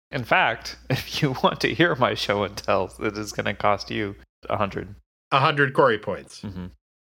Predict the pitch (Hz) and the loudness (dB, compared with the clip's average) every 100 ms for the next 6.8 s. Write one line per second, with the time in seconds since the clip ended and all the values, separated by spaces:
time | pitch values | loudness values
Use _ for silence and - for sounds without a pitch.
0 | _ 160 139 117 98 85 _ _ _ _ | _ -8 -6 -4 -6 -10 _ _ _ _
1 | _ _ _ _ _ - 143 240 311 349 | _ _ _ _ _ -2 4 4 4 -2
2 | - _ - 143 170 202 269 - 135 107 | -10 _ -2 4 6 6 4 4 2 2
3 | 139 170 160 151 156 156 151 143 131 123 | 2 2 2 2 2 2 0 0 2 2
4 | 123 120 - - - - 175 - - - | 2 -2 2 4 4 6 6 6 2 2
5 | - - - - - 139 143 143 139 139 | 2 -2 -10 -14 0 4 6 6 6 4
6 | 131 127 120 - - 113 104 101 | 4 2 0 -4 0 2 0 -2